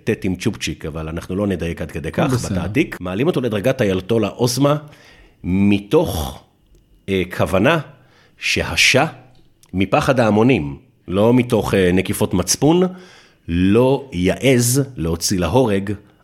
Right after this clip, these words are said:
Speaker 1: אייתולה אוסמה. וזה מצליח להם. הוא מוציא אותו לגלות,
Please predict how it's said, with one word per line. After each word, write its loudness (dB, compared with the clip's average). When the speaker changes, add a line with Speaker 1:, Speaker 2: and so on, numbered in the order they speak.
Speaker 1:
אייתולה -2
אוסמה. -8
וזה -2
מצליח 0
להם. -6
הוא -4
מוציא 2
אותו 2
לגלות, 0